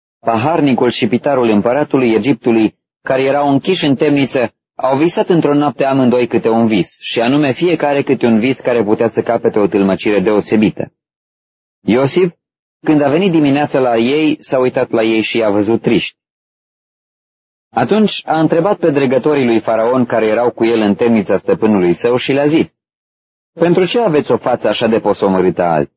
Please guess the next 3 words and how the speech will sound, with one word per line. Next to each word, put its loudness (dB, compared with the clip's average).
Ei 2
au 0
răspuns: 0